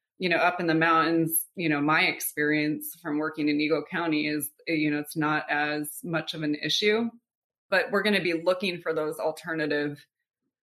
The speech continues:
ways to really move things along in the positive direction and not, you know, just waiting because that's one thing that is going to really help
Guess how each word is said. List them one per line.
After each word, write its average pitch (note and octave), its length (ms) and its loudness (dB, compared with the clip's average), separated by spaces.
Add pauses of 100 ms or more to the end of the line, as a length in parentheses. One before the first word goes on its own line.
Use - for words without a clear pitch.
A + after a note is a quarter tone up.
(100)
ways E3 640 4 (100)
to D#3 480 0 (120)
really E3 580 2
move F3 320 0
things E3 280 0
along D3+ 680 -2 (120)
in E3+ 100 0
the D3+ 80 0
positive D#3 520 2
direction D3+ 540 -2
and D3 140 2
not, D3+ 300 0 (120)
you E3+ 120 -2
know, C#3+ 120 0
just - 260 -10
waiting D3 640 0 (420)
because G#3+ 260 2
that's G#3+ 280 2
one G#3+ 200 4
thing F#3+ 180 2
that E3 220 4
is E3 180 2
going E3 240 2
to D#3 60 2
really D#3 240 2
help F3+ 260 -4